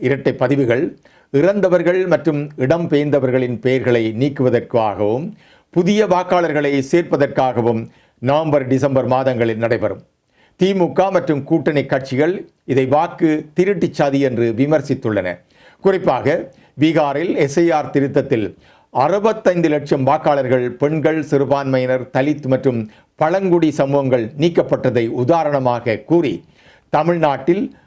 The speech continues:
வாக்காளர்களின் உரிமைகள் பறிக்கப்படலாம் என்று அச்சம் தெரிவித்துள்ளன. இந்த திருத்தம் ரெண்டாயிரத்தி இருபத்தாறு பிப்ரவரி ஏழு அன்று இறுதி வாக்காளர் பட்டியல் வெளியிடப்படும் வரை நடைபெறும். இந்த அனைத்து கட்சி கூட்டத்தில் பங்கேற்க தி மு க தலைமை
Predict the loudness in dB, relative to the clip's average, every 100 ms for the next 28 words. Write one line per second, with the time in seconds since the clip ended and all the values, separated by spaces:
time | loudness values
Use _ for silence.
0 | _ -2 0 2 0 0 0 -2 -2 -2
1 | 0 2 2 2 0 -4 -2 -2 0 0
2 | 2 0 0 -2 0 -2 -2 -4 0 -2
3 | -2 -4 -2 -2 -2 -2 -2 -6 -12 _
4 | _ _ _ _ _ -2 0 2 2 2
5 | 2 0 -4 -8 -20 _ -2 2 2 0
6 | 0 0 2 0 2 0 2 0 2 2
7 | 2 2 -2 -2 0 2 2 0 0 0
8 | 0 2 2 4 2 2 0 2 0 0
9 | -2 -2 0 0 0 0 2 0 0 -2
10 | 0 0 0 -4 -10 _ _ _ _ -4
11 | -2 0 0 -2 -4 -14 _ -2 0 0
12 | -2 0 0 -2 -2 -2 -2 0 0 0
13 | 0 0 0 0 0 0 -2 -6 _ _
14 | _ 0 2 0 0 -2 0 -2 0 0
15 | 0 -4